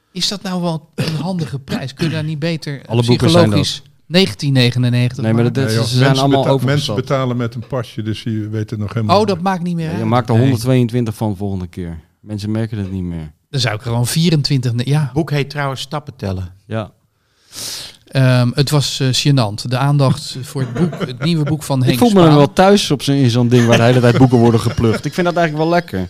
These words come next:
Speaker 3: Dus
Speaker 1: Ik,
Speaker 3: het
Speaker 1: ik
Speaker 2: Dat valt
Speaker 1: gun,
Speaker 2: mij wel.
Speaker 3: Een voet-,
Speaker 1: ik gun Henk wel
Speaker 3: voetprogramma
Speaker 1: een,
Speaker 3: weer.
Speaker 1: eh,
Speaker 2: Boekenprogramma
Speaker 3: Ja.
Speaker 2: worden.
Speaker 1: ik gun Henk wel een bespreking in de Volkskrant of N R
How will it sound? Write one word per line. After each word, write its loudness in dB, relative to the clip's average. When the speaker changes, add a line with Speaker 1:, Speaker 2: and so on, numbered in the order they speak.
Speaker 3:
Dus 2
Speaker 1:
Ik, -6
Speaker 3:
het -2
Speaker 1:
ik 2
Speaker 2:
Dat 4
valt 8
Speaker 1:
gun, 8
Speaker 2:
mij 6
wel. 4
Speaker 3:
Een -4
voet-, 0
Speaker 1:
ik 0
gun 4
Henk 4
wel 4
Speaker 3:
voetprogramma 4
Speaker 1:
een, 4
Speaker 3:
weer. 2
Speaker 1:
eh, 6
Speaker 2:
Boekenprogramma 4
Speaker 3:
Ja. -2
Speaker 2:
worden. 2
Speaker 1:
ik -4
gun 2
Henk 2
wel 4
een 2
bespreking 2
in 2
de 2
Volkskrant 2
of -2
N -2
R 0